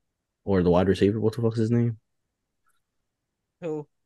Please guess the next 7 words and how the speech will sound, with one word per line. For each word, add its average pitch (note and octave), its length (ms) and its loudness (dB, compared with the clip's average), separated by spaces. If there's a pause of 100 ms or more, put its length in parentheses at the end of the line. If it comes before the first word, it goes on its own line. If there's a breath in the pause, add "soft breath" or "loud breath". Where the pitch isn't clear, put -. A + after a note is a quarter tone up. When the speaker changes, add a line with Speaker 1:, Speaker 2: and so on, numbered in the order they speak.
(500)
Speaker 1:
The A2 140 4
wide A#2 180 4
receiver A2+ 340 0
for G#2 240 -2
the F#2+ 160 -2
Jets. F#2 960 -8 (1500)
Speaker 2:
Wilson? E3+ 500 -8